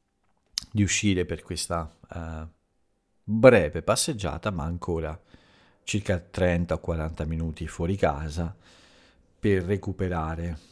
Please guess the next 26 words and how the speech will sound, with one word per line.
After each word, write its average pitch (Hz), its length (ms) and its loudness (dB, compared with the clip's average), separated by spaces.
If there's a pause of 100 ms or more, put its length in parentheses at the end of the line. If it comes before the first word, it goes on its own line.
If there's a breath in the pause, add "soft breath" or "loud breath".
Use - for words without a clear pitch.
(380 soft breath)
un 87 220 -8
po' 80 380 -4 (100)
di 92 240 -4
energie 117 800 4 (1040 soft breath)
e 170 100 2
per, 107 400 6
eh, 92 320 4
sì, 71 260 -4 (520 loud breath)
non 92 160 -2
stare 85 340 2
sempre 80 360 -4
chiuso, 82 520 0
ecco. - 320 -18 (1080 soft breath)
Dalla 87 280 -2
mattina 87 680 0
non 78 180 -4
ero 87 200 -2
più - 240 -10
uscito 87 560 -2
dalla, 80 580 -4
dalla 82 220 -4
spesa, 82 520 -4 (220)
non 80 160 -10
ero 82 140 -8
più 110 160 -4
uscito - 560 -6